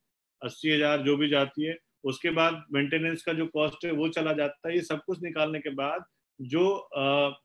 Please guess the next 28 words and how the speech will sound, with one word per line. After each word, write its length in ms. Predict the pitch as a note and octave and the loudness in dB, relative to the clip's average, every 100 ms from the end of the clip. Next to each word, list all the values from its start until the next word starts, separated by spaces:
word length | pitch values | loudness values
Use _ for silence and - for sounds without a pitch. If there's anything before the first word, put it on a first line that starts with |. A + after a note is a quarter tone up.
| _ | _
smart 380 | - D3+ D#3+ E3 | -4 4 4 4
green 300 | E3+ E3+ E3+ | 2 2 2
एक 140 | E3 | 0
company 380 | C#3 C3+ C#3+ D#3 | 0 0 0 0
है, 200 | C3 - _ _ _ | -2 -6 _ _ _
smart 440 | - D3 D3+ E3+ | -6 2 4 4
green 280 | E3+ F3 F3+ | 2 0 0
इसको 280 | E3+ - F3 | -2 -2 0
run 200 | D#3 F3 | 2 0
करती 300 | F3 E3 E3+ | 0 -2 -2
है 100 | E3 | -4
पूरे 220 | D#3 D#3 | -2 -2
के 100 | D#3 | -2
पूरे 240 | D#3 D3+ D3 | -4 -4 -4
system 460 | C#3+ C3+ - C#3 | -6 -8 -2 -2
को। 320 | C3+ D3 F#3 _ _ _ - | -2 -4 -4 _ _ _ -4
तो 80 | |
जो 420 | D3 B2+ C#3 E3+ F#3 - - | -4 -2 0 0 0 -6 -20
ठेकेदार 600 | - - C3+ E3 F#3 F3+ | -18 -2 0 2 4 2
बने 240 | D#3+ D#3+ | 2 2
हैं, 300 | F3 C3+ G2+ _ _ _ _ - | 4 2 -2 _ _ _ _ -16
जो 140 | A#2+ C3 | -6 -4
हमारे 320 | C3+ D3 D#3 | 0 0 0
contractor 520 | D3+ C#3+ E3 D#3+ E3+ | -2 -2 -2 0 -2
बने 240 | D#3 D3 | 0 0
हैं, 80 | C#3+ | 0
उनको 380 | C#3 C#3+ D#3+ F#3 | 0 -2 -2 -2
लगभग 420 | E3+ D3+ C#3+ F#3 | 0 -2 -2 -6